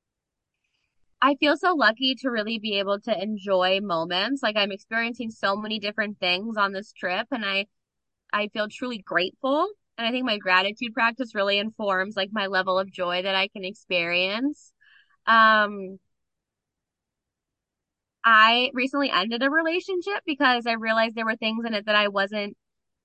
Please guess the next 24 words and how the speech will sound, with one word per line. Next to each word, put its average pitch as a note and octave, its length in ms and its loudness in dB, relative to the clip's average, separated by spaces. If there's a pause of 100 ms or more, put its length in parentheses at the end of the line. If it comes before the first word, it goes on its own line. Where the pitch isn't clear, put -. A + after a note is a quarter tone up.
(640)
getting A3 400 4
that B3+ 100 2
I A3+ 80 2
really A3 300 -2
want. A3 560 6
And A#3+ 120 -6
I B3+ 100 0
think C4 240 -2
what's B3 300 -6
so B3+ 140 -2
cool B3 240 -6
about A#3+ 220 4
this A#3 160 -8
idea G#3+ 560 2
that's G3+ 280 -2
really A3+ 400 -2
become G#3 560 2
a - 80 -4
way G3+ 220 2
of F#3+ 140 -8
being F#3+ 340 -4
for B3+ 160 2
me, C#4 320 2
this, A3 160 -2